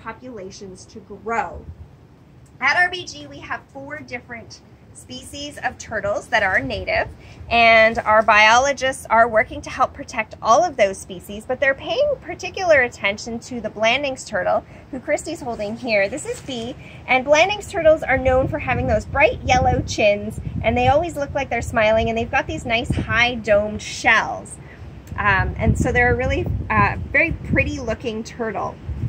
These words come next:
But we don't have very many of them left here at R B G, so we're working extra hard to try and protect them.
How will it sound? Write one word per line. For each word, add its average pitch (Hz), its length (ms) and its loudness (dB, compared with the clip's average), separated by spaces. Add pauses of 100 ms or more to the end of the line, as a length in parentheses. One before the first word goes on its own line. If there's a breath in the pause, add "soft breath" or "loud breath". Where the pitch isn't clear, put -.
(460)
But 247 160 0
we 277 120 -2
don't 262 280 2
have 285 180 0
very 240 260 2
many 214 360 0
of 202 120 -2
them 196 260 -4
left 185 300 -4
here 202 260 -6
at 190 140 -4
R 180 120 -6
B - 160 -4
G, - 260 2
so 190 180 -6
we're 190 120 -4
working - 400 0
extra - 240 -2
hard 196 300 0
to - 100 -4
try - 220 -4
and 185 160 -6
protect - 640 -4
them. - 360 -4